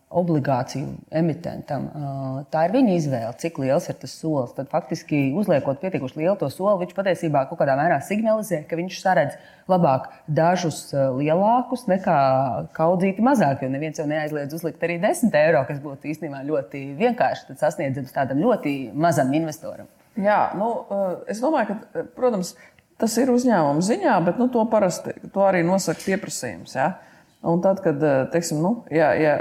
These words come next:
Speaker 2: ja uzņēmums saskata, kad viņi vēlās piesaistīt tātad šos mazos investorus, tad, protams, šis nomināls ir mazāks.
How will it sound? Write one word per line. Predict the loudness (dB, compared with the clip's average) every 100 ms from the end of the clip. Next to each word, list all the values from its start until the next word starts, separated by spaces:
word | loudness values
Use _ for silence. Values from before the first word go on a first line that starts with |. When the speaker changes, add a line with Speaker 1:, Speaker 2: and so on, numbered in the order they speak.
| 0
Speaker 2:
ja |
uzņēmums | 0 2 2 0 -2
saskata, | 0 0 0 -2 -4 -4
kad | -4 -4
viņi | -6 -2 0
vēlās | 2 2 2 0
piesaistīt | -2 -4 0 -2 -2 -6
tātad | -6 -10
šos | -10 -12 -4
mazos | -2 0 0 0
investorus, | -2 -2 -2 -2 -4
tad, | -8
protams, | -2 0 0
šis | -4 -6
nomināls | -4 -2 -2 -2 -4
ir | -4
mazāks. | -4 -4 -6